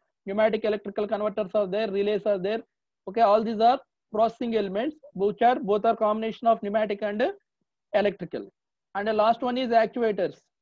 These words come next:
Here, you know, pneumatic cylinders and, uh, piston and cylinder combination is nothing but actuators. And we need motors,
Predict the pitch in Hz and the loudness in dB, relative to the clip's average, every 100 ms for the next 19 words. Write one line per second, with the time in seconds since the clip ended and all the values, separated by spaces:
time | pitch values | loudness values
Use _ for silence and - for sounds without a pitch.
0 | _ _ _ 220 240 247 240 220 220 226 | _ _ _ -2 0 0 -2 -4 -2 -2
1 | 165 - _ _ _ 208 226 220 220 240 | -4 -10 _ _ _ 0 0 2 -2 -2
2 | 226 220 226 247 - 214 220 220 214 208 | -2 0 0 0 -2 -2 -2 -2 -2 -2
3 | - 202 - 233 220 220 220 214 208 214 | -4 -6 -4 -6 -4 -4 -4 -2 -2 -4
4 | 202 214 208 202 214 214 208 190 208 196 | -6 -8 -6 -6 -6 -2 -2 -2 -4 -4
5 | 190 262 - _ _ _ _ - 208 214 | -2 -4 -4 _ _ _ _ -6 -4 -2
6 | 214 226 202 196 214 233 254 | -2 -2 -2 -2 0 2 0